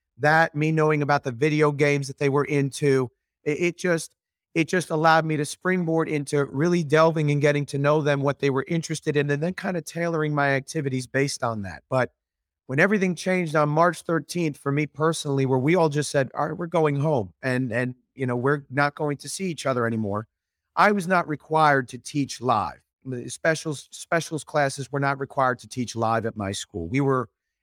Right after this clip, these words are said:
being asked to create activities for our students that were basically optional. If they wanted to take part, and they could. If they didn't, that's okay. We wanted to focus on the core, core subjects. So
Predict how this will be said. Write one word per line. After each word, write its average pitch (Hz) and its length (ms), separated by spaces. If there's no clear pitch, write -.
being 143 280
asked 135 260
to - 60
create 139 300
activities 165 560
for 156 180
our 147 120
students 143 440
that 127 160
were 131 100
basically 165 460
optional. 131 640
If 139 160
they 147 140
wanted 135 240
to 135 100
take 131 280
part, 123 260
and 117 100
they 117 120
could. 147 280
If 127 140
they 120 140
didn't, 120 240
that's 113 240
okay. 117 360
We 117 140
wanted 113 220
to 107 80
focus 113 360
on 107 120
the 110 40
core, 110 460
core 127 220
subjects. - 480
So 135 260